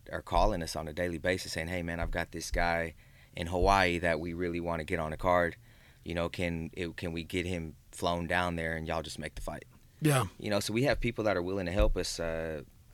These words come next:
Speaker 1: I had a guy with First Round Management call us this past weekend wanting to give us, like, a tequila sponsor.
Speaker 2: Nice.
Speaker 1: So, I mean,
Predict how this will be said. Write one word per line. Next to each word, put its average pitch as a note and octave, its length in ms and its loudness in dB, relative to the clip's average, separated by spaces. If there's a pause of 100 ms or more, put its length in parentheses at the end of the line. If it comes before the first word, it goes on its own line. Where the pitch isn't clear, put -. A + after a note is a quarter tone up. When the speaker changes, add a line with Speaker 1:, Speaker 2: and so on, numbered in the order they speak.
Speaker 1:
I F2+ 180 -4
had F#2 220 2
a F2 60 2
guy F2+ 240 2
with F2 140 0
First F2+ 280 0
Round F2 180 2
Management F2 440 -2
call F2 280 0
us - 220 -6
this E2+ 160 -8
past F2 280 -2
weekend E2+ 440 -2
wanting E2+ 260 -2
to E2 240 -4 (640)
give F#2 140 -2
us, F2+ 140 -4
like, F2 140 0
a E2+ 40 -2
tequila A2+ 400 -2
sponsor. - 500 -8 (680)
Speaker 2:
Nice. A#2+ 400 0
Speaker 1:
So, F#2+ 60 -6
I F#2 40 -4
mean, F2+ 240 -4